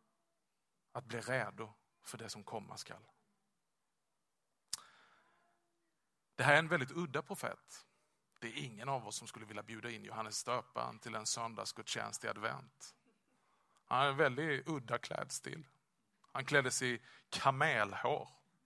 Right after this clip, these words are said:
Han levde som en eremit ute i öknen.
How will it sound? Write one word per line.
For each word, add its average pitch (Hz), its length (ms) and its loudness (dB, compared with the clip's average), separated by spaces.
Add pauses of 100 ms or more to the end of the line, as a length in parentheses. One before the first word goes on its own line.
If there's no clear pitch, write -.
(420)
Han 120 120 0
levde 131 240 8
som 135 160 0
en 131 160 0
eremit 127 800 2
ute 127 260 -4
i 117 60 6
öknen. 123 600 2